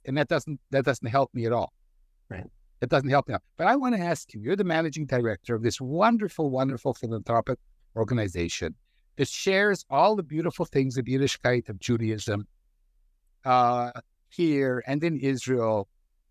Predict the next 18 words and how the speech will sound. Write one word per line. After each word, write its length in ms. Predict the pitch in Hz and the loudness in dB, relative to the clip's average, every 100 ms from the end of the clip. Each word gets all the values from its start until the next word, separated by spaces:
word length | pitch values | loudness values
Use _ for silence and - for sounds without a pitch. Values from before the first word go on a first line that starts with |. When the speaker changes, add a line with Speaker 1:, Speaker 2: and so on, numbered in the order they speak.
| _ _ | _ _
Speaker 1:
and 260 | 131 135 135 | 0 0 2
among 260 | 131 151 | 2 2
the, 380 | 147 156 147 135 _ | 0 0 0 -2 _
our 260 | 123 123 123 | 2 2 2
Arab 320 | 123 135 139 - | 2 2 2 -4
community. 600 | 131 113 101 82 82 - _ _ _ _ | -4 -2 -2 -4 -8 -10 _ _ _ _
Speaker 2:
Yeah. 60 | - - _ _ | -20 -20 _ _
Speaker 1:
And 300 | 143 156 160 - _ _ _ _ _ | 0 0 0 -6 _ _ _ _ _
I 80 | 202 | 0
wanna 200 | 254 254 | 2 2
ask 240 | 220 214 156 | 2 -2 -4
you, 60 | |
you 60 | 139 | 0
talked 240 | 254 254 | 2 2
about 220 | 240 226 | 0 -2
universal 580 | 185 175 147 170 165 170 | -2 -4 -2 -4 -2 -4
values, 580 | 131 101 92 - - - | 0 -2 -2 -8 -20 -16
okay? 320 | 98 - 175 | -6 2 2